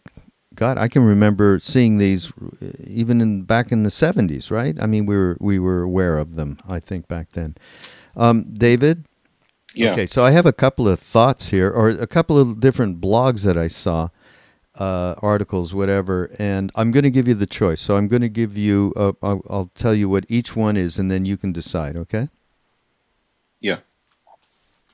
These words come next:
Speaker 1: The first one's called "I'll Have What She's Thinking."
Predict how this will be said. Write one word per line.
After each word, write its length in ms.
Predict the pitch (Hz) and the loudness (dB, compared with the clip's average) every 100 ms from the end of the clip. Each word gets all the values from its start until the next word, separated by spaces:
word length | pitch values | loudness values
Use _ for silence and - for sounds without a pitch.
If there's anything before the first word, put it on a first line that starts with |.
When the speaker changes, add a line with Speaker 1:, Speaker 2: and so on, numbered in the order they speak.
| _ _ _ _ _ _ _ _ | _ _ _ _ _ _ _ _
Speaker 1:
The 100 | 98 | -4
first 360 | - 139 95 101 | 4 4 6 4
one's 300 | 95 85 - | 2 2 -2
called 500 | 98 90 90 113 131 _ _ _ _ _ _ _ _ _ _ _ _ | 0 2 2 -2 -8 _ _ _ _ _ _ _ _ _ _ _ _
"I'll 240 | 110 147 151 | 4 4 6
Have 300 | 123 113 110 | 6 4 4
What 160 | 110 | 2
She's 340 | - 165 214 - | 4 2 2 2
Thinking." 480 | 113 104 131 147 | 0 2 2 0